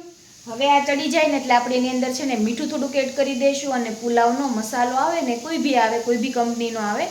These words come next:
એ તમારે એડ કરી દેવાનો એટલે સરસ આપણા પુલાવ રેડી છે. અને ઉપરથી આપણે લીલા ધાણા ગાર્નિશ કરી દેવાના, બરાબર છે. પનીર છે ને, હું પનીર,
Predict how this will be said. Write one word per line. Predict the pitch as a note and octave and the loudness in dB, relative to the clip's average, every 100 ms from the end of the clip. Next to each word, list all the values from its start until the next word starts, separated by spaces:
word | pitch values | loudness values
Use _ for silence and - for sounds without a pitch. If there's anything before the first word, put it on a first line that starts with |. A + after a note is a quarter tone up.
| - - - - | -8 -14 -16 -12
એ | A#3+ | -6
તમારે | B3+ B3+ B3 | 0 2 2
એડ | A#3+ C#4+ | 2 2
કરી | C#4+ | 0
દેવાનો | A#3 A#3 A3 | 2 0 0
એટલે | G#3 | -2
સરસ | G3+ A#3+ A#3+ | -4 -4 -4
આપણા | A#3 A3 G#3+ | -4 -2 -4
પુલાવ | A#3 A#3 A#3+ E4 - - - A3+ | 0 2 2 0 -4 -14 -12 2
રેડી | C4 D4+ C#4 | 2 2 0
છે. | C#4 | -2
અને | A#3 A3 | -2 -4
ઉપરથી | A#3 A#3+ A#3 B3+ | -4 -4 -2 -2
આપણે | G#3+ A3 E4+ G4+ - - | -2 0 -2 -4 -12 -6
લીલા | G#3+ A3+ A#3 | -2 2 2
ધાણા | A#3+ A3 A#3 D#4 E4+ - G#3 | 2 0 0 -2 -4 -14 -6
ગાર્નિશ | A3 A#3 B3 - | -2 0 -2 -2
કરી | B3+ A#3 | -2 0
દેવાના, | G3+ G3 G3 | 0 -2 -4
બરાબર | G3 C#4+ D#4 F4 | -6 -6 -6 -8
છે. | - D4 - | -6 -8 -2
પનીર | A#3 C#4+ D4+ | 2 4 2
છે | - G4+ | -2 -4
ને, | D#4 | -2
હું | B3 A#3+ | -2 -2
પનીર, | A3+ A#3+ | -2 0